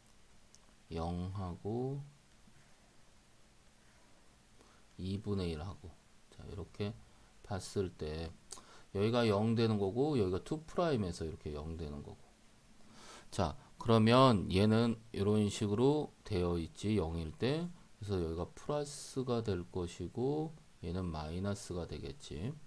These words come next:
그 다음에 얘는 다 양수니까 여기가 이 차 함수 이렇게 되어 있으니까 여기가 플러스, 여기가 마이너스, 플러스. 자, 이렇게 되겠네. 그러면 얘는 뭐가 되냐면 여긴 변곡점이 되는 거고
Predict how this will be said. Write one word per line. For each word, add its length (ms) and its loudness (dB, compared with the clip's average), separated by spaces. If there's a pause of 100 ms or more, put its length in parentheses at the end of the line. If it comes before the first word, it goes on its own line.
(360)
그 400 -16
다음에 240 4
얘는 400 6
다 320 2
양수니까 1120 0 (520)
여기가 500 0
이 220 -4
차 220 0
함수 300 0
이렇게 360 -2
되어 240 -2
있으니까 500 -2
여기가 360 -2
플러스, 600 -6
여기가 720 -2
마이너스, 880 -4 (380)
플러스. 560 -4 (280)
자, 120 -6
이렇게 220 -4
되겠네. 300 -8 (640)
그러면 480 6 (480)
얘는 680 6
뭐가 220 8
되냐면 520 4
여긴 260 4
변곡점이 720 6
되는 240 0
거고 580 2